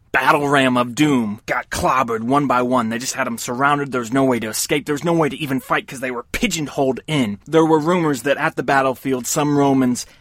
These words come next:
actually tried to dig into the ground and smother their head in the sand so that they would suffocate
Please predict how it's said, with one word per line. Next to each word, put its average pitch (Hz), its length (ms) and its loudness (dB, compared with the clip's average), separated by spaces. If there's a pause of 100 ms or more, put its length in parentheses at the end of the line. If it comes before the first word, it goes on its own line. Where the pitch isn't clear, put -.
actually 156 220 -2
tried 151 240 -2
to 135 60 -6
dig 156 300 2
into 156 140 -2
the 139 140 0
ground 127 640 0
and 131 160 -2
smother 165 440 4
their 143 180 2
head 147 220 -2
in 135 120 2
the 123 100 0
sand 117 380 -2
so 123 100 -6
that 113 160 -4
they 120 160 0
would 117 180 -2
suffocate - 680 -6